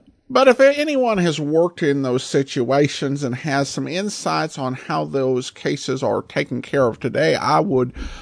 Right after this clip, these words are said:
love to hear from you on that. All right, well, that will actually be all for today. I do want to go ahead and thank our Patreon of the day. And thank you so much to Keith.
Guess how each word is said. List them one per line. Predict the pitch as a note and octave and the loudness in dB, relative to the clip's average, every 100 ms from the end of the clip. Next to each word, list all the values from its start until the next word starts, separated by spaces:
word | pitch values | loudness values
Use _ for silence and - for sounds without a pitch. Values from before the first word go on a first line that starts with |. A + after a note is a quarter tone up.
| - | -10
love | - C3 E3+ F#3 | 0 6 6 6
to | C3 | 0
hear | - E3+ | 0 2
from | E3 - A#2+ | 2 0 0
you | A2 | -2
on | C#2 G#2 F#2+ F#2+ | -4 -4 -4 -4
that. | B2+ G#2+ - - _ - - - - | -2 -4 -8 -14 _ -20 -20 -14 2
All | A#3+ B3+ | 6 8
right, | D3+ E3 G#3 F3+ | 6 4 2 0
well, | F#3 F#3 F3 E3+ B2+ - | 2 6 6 4 2 -4
that | D3 D3 F3 A3 F3+ | -6 2 4 4 2
will | E3+ E3 | 4 6
actually | D#3 F3 - - E3+ E3 | 6 4 0 0 2 2
be | D#3 D#3 | 2 2
all | D3+ A#3 | 6 6
for | - D#3 | 6 2
today. | C#3 C3 C3 | 4 4 4
I | B2+ | 4
do | D3+ B3 | 2 2
want | C4+ | 2
to | F#3+ | 2
go | D#3+ | 4
ahead | D3 D#3 | 4 4
and | E3+ D3 | 0 0
thank | D#3 F#3+ | 0 4
our | D#3+ | 2
Patreon | - - A3+ B3+ B3+ B3 B3 A#3+ - | 2 -4 -4 -2 0 2 4 2 0
of | F3+ A#3 A#3+ | 0 0 2
the | A3 | 0
day. | G#3+ G#3 A3 G3 F#2+ - - _ _ - | 2 4 4 2 0 -6 -18 _ _ 0
And | A3 | 6
thank | A#3+ C#4+ C#4 | 8 6 6
you | C4 | 6
so | B3 - B3+ | 6 4 4
much | B3+ B3 A#3+ - - | 6 4 2 0 0
to | A#3 | -2
Keith. | - - B3 F3 - - | -6 -2 0 0 -2 -10